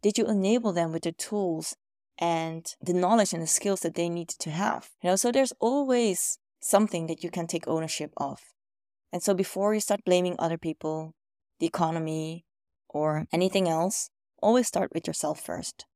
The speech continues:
And this will empower you and always give you control over any situation. The fifth principle is that there is always another side. You can decide which side you are gonna choose.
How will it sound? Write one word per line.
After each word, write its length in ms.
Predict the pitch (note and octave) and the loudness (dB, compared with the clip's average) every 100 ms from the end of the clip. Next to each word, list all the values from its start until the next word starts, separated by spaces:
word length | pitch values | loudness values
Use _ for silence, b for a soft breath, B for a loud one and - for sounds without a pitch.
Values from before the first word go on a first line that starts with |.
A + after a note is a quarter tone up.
| _ _ _ | _ _ _
And 140 | - F3 | -2 2
this 160 | A#3 | 2
will 100 | C4+ | 4
empower 480 | A#3 G3 F#3+ E3+ E3 | 2 0 4 4 4
you 380 | D3+ D3+ D#3 - | 0 -2 -4 -2
and 80 | G3 | 2
always 280 | - C4 A#3+ | 4 6 4
give 160 | F#3 - | 2 0
you 60 | |
control 540 | - F3 - D#3+ A#3+ A#3+ | -6 -6 -2 -2 -2 -4
over 260 | E3+ F3 - | -4 -2 -4
any 120 | E3+ | -4
situation. 680 | - - D#3 D#3 - - - - | -4 -6 -8 -6 -8 -10 -8 -4
The 100 | A#3 | 0
fifth 260 | D#4 G4+ - | 0 0 -2
principle 680 | A#3+ A#3 A#3+ - B3+ C#4 E4 _ _ - | 2 2 0 2 4 4 2 _ _ -4
is 200 | G3+ F#3+ | -2 4
that 220 | G3 G3 _ _ _ _ _ - | 4 4 _ _ _ _ _ 4
there 160 | A#3 | 6
is 220 | - C#4 - | 6 4 -2
always 440 | G#3+ G#3+ A3 A3 - | 0 2 2 0 -2
another 380 | E3+ E3 E3 - | -2 0 0 -4
side. 680 | - - - - F#2 - - _ _ _ _ _ _ _ | -4 -4 -2 -2 -4 -8 -18 _ _ _ _ _ _ _
You 140 | G3 | -2
can 120 | G3+ A3 | 4 4
decide 440 | F#3+ - F3 F3+ | 4 4 4 4
which 280 | E3 - - - | 2 -4 -8 -6
side 440 | - F3+ F3 E3 | -4 2 2 2
you 200 | D#3+ D#3+ | 0 -2
are 140 | D#3 | -2
gonna 220 | D3+ D#3 D3+ | -4 -8 -6
choose. 420 | - D#3 D3+ | -4 -2 -4